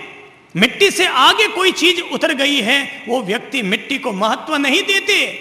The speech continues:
वो लोग कुछ आगे देखते हैं और तब कहीं और कुछ ढूंढने की कोशिश करते हैं और तब उनको लगता है, "अरे भाई, घर यहाँ पर बनाया तो क्या बनाया, असली घर वहाँ बनाया जाए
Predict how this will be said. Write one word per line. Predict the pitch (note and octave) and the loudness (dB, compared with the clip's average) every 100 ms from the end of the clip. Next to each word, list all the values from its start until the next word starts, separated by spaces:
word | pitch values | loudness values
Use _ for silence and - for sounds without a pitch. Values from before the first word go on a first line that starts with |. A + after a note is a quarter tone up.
| - - | -16 -18
वो | D#3+ F3+ A3 | -10 -4 -2
लोग | G3 G#3 G#3+ | -2 -4 -4
कुछ | G#3+ A3 - F#3+ | -8 -10 -10 -4
आगे | G#3 B3+ | -4 -4
देखते | A3 F3+ G3 - G#3 | -6 -6 -6 -6 -8
हैं | D#3+ F3+ F#3 - - | -6 -6 -8 -18 -10
और | F3+ F3 - - | -8 -6 -8 -8
तब | A3+ - | -8 -8
कहीं | G3+ F3+ A3 A3+ | -8 -4 -4 -4
और | - G3 B3+ A3+ | -6 -4 -4 -6
कुछ | B3 A3 | -8 -8
ढूंढने | D#3+ G3 C4+ B3 B3+ | -6 -4 -4 -4 -4
की | G#3 | -4
कोशिश | C#4 C#4+ E4 - F#4+ | -8 -6 -2 0 0
करते | - C#4+ - D4+ | -2 -4 -2 -4
हैं | C4 A#3 G#3 G3 - - F#3+ | -2 -4 -8 -14 -20 -16 -10
और | F3+ G#3+ | -6 -6
तब | A#3 - | -8 -8
उनको | F#3+ F#3 G3 | -8 -4 -4
लगता | F#3 F3 G3 | -4 -6 -6
है, | E3+ E3 D#3+ E3 - - - | -4 -2 -4 -6 -16 -16 -8
"अरे | G3 F#3+ | -6 -6
भाई, | C#3 D3+ F3 E3 - - - | -4 -4 -4 -6 -10 -18 -16
घर | C#3+ G3 D4 | -2 0 0
यहाँ | A#3 A3 G3 C#4+ | -2 0 0 0
पर | A#3+ E4 F#4+ | 0 0 0
बनाया | C#4+ B3+ A#3+ A#3+ B3+ | 0 -2 0 2 2
तो | B3 B3 | -2 -6
क्या | A#3 G3 G#3 | -6 -4 -4
बनाया, | F3 F3 F3 G3 G3 E3+ E3 D3+ - - | -4 -6 -2 -2 -2 -4 -8 -12 -16 -10
असली | G3 G#3+ F#3+ | -10 -8 -8
घर | D#3 C#3 F#3 | -8 -8 -6
वहाँ | D3 C3 C#3 A3+ D#3+ | -8 -10 -8 -8 -8
बनाया | D#3 E3+ G3+ E3 | -8 -6 -6 -8
जाए | C#3 E3+ G#3 C4 A3+ | -8 -6 -4 -4 -4